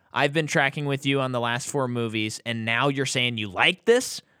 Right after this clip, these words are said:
I liked how you didn't like these movies." At least go online and do yourself a favor of watching this sequence, because it's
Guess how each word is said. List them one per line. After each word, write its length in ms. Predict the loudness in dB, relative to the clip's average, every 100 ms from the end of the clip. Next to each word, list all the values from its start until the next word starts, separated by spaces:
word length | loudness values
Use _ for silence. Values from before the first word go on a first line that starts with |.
| _ _ _
I 200 | -2 0
liked 340 | 2 2 2 2
how 100 | 2
you 180 | 4 4
didn't 300 | 4 2 0
like 220 | 0 0
these 220 | -2 -2
movies." 500 | -2 -2 -2 -4 -6 -12 _ _ _ _ _ _
At 160 | -6 -2
least 520 | 0 2 2 2 4
go 180 | 4 6
online 400 | 2 2 2 2
and 100 | 0
do 60 |
yourself 400 | -2 -2 -2 -2
a 60 | -2
favor 360 | -2 -2 -2
of 120 | -6 -4
watching 500 | -2 -2 -2 -6 -8
this 140 | -8
sequence, 500 | -10 -12 -14 -16 -10
because 640 | -2 -2 2 2 2 -2 -4
it's 220 | -6